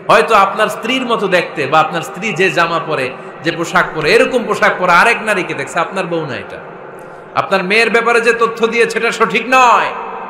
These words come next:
সে আপনার মেয়ের মতো আরেকটা মেয়েকে দেখেছে, এসে আপনার কাছে বলে দিছে, আপনি বিশ্বাস করছেন। ভেজাল আছে না নাই? এই ভেজালগুলোকে থামানোর জন্য কোরআনে এই বিধানগুলো নাজিল করেছে কে?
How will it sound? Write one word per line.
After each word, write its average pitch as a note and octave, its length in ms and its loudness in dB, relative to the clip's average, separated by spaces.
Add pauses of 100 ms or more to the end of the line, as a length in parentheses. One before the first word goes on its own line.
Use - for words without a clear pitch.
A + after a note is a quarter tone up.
(380)
সে D#3+ 120 -2
আপনার D#3+ 380 -4
মেয়ের G3+ 280 -4
মতো F#3 200 -4
আরেকটা G3 360 2
মেয়েকে F3+ 320 -2
দেখেছে, C3+ 400 -8 (880)
এসে - 200 -2
আপনার E3 260 0
কাছে D#3+ 180 -2
বলে D#3+ 260 0
দিছে, D#3+ 220 -2
আপনি D3+ 240 -4
বিশ্বাস C3+ 340 -8
করছেন। G#2 340 -12 (100)
ভেজাল B2 240 2
আছে C3+ 200 0
না D#3+ 100 0
নাই? C#3 160 -2 (840)
এই A#2 120 -4
ভেজালগুলোকে D#3+ 680 2
থামানোর D3 480 0
জন্য C#3 260 -4
কোরআনে D3 360 2
এই C3 100 0
বিধানগুলো C#3 480 -4
নাজিল B2+ 320 -2
করেছে C3+ 320 -2
কে? F3+ 880 4